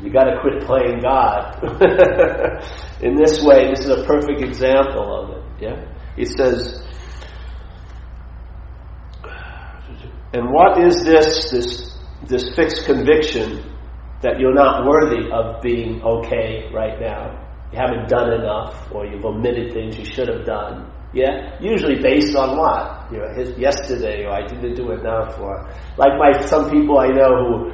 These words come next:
have, who are married, who are married, and then they got divorced, they had kids. Now the relationship with their kids is a lot of times based on guilt.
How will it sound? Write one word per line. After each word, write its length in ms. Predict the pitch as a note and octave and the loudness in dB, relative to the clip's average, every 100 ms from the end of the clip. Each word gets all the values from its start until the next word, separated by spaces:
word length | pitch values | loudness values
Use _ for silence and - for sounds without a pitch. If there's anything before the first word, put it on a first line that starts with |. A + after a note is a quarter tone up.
| - - - | -10 -14 -2
have, 360 | A#2+ A#2 G#2+ | 0 0 -2
who 140 | B2 A2+ | 2 4
are 80 | A2+ | 6
married, 800 | C3 B2+ A#2 A2+ A2 - - - - - - - - - - - - - | 6 6 4 0 -4 -8 -12 -14 -16 -16 -16 -16 -16 -16 -16 -16 -16 -14
who 160 | A2+ A#2 | 0 6
are 220 | C3 B2 | 6 6
married, 440 | A2+ A2 A2+ A2+ | 4 4 2 0
and 100 | A#2 | -4
then 100 | B2 | -2
they 120 | A#2+ A#2+ | 0 0
got 200 | A#2 A#2+ | 0 -2
divorced, 460 | A#2 B2 A#2+ - | 0 2 2 0
they 120 | A#2+ | -4
had 240 | A#2 G#2+ - | -2 -2 -2
kids. 340 | E3+ C3+ - - - - - B2+ | 0 2 0 -6 -12 -14 -12 2
Now 260 | C#3+ D#3+ | 6 6
the 180 | D#3+ D3 | 6 4
relationship 680 | C#3+ C#3+ C#3+ C#3 - D3 C#3+ | 6 6 4 2 0 0 2
with 200 | B2+ A#2+ | 2 2
their 160 | A#2+ | -2
kids 340 | - G#3+ D#3 - | 2 4 4 2
is 220 | C#3 B2+ | -2 2
a 60 | C#3 | 6
lot 300 | D3+ E3+ D#3+ | 8 6 4
of 80 | |
times 260 | C#3+ C3 - | 2 0 2
based 260 | C#3 C3+ C#3 | 2 2 0
on 200 | B2 A#2+ | 0 2
guilt. 440 | F#3+ A#3+ - - | 2 2 0 -8